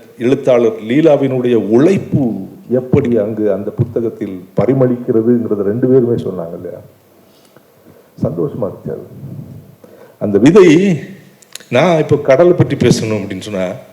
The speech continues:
இந்த, இந்த, இந்த நிலப்பரப்பு, பூமின்னு சொல்ல முடியாது, கடலையும் சேர்ந்தது தானே பூமி. நான் பூமியை தனியாகவும் கடலை தனியாகவும் சொல்ல முடியாதுல்ல. இந்த நிலப்பர-,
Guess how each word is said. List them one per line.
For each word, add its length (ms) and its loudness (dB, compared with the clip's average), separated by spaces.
இந்த, 220 -4
இந்த, 220 -6
இந்த 280 0
நிலப்பரப்பு, 680 2
பூமின்னு 360 6
சொல்ல 200 0
முடியாது, 260 -10
கடலையும் 480 -2
சேர்ந்தது 560 4
தானே 180 2
பூமி. 340 -2
நான் 320 -8
பூமியை 420 6
தனியாகவும் 580 4
கடலை 380 4
தனியாகவும் 400 2
சொல்ல 220 -4
முடியாதுல்ல. 400 -6
இந்த 340 4
நிலப்பர-, 720 6